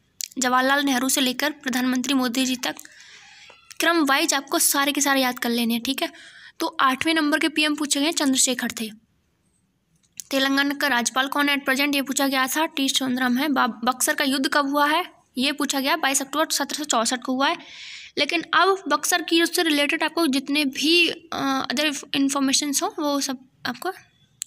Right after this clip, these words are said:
तैयार कर लेनी है। टाइगर रिजर्व कितने टोटल at present, तो ये हैं फिफ्टी वन टाइगर रिजर्व हैं at present। जो सबसे पहला टाइगर रिजर्व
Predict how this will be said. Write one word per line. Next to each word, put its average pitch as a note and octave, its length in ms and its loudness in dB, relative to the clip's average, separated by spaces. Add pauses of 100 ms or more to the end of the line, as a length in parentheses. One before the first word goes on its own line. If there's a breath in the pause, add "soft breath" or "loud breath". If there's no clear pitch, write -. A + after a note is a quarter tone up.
तैयार A#3+ 200 -2
कर A#3 120 -4
लेनी A#3 240 -2
है। A#3 60 -6 (540)
टाइगर C#4 600 0
रिजर्व C4+ 300 0
कितने C#4 260 -2
टोटल C#4+ 360 -2
at C#4 160 -4
present, C4+ 360 0 (920 loud breath)
तो D4+ 140 4
ये D4 280 2
हैं D4+ 240 2
फिफ्टी D4 320 -2
वन C4 280 2
टाइगर C4+ 300 0
रिजर्व C4 340 2
हैं C#4 180 0
at B3+ 100 -6
present। C4 320 2 (1000 loud breath)
जो E4+ 60 2
सबसे E4 280 0
पहला C#4 280 -2
टाइगर D#4 280 2
रिजर्व D4+ 240 2